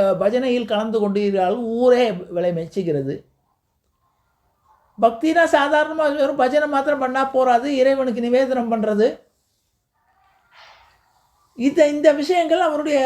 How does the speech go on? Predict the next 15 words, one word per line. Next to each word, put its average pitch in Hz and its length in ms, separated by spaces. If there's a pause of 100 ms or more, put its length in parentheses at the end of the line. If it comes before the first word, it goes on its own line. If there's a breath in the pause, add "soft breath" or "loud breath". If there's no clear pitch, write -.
(340)
தமையன்மார்களுக்கு 277 800
பிடிக்கவில்லை. 247 640 (1600)
ஆகவே 254 420 (100)
இப்படியே 285 480
இவ 269 140 (1040)
இந்த 202 140
பூஜை 277 400
பஜனையில 262 480
செலவழித்தா 240 500
நம்ம 240 220
காசு 220 340
பூரா 247 200
காலியாகிவிடும் 214 760
என்று 190 180
நினைத்து 202 440